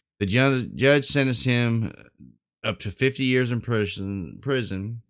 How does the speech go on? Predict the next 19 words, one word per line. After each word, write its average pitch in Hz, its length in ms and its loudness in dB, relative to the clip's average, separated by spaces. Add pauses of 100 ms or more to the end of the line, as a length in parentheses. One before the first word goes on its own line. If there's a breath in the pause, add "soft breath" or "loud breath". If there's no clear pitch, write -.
(640 soft breath)
but 139 140 2
Luciano 156 560 4
only 139 260 4
ended 131 200 6
up - 80 -4
serving 113 340 2
ten. 82 440 0 (140)
After 120 440 0
his, 107 180 -2
his 107 360 -2
release, 135 640 0 (420 soft breath)
the 127 80 0
American 143 480 4
government 127 500 6
deported 113 540 0
to, 110 260 0 (100)
him 113 260 4
to 101 120 0
Italy. 107 640 0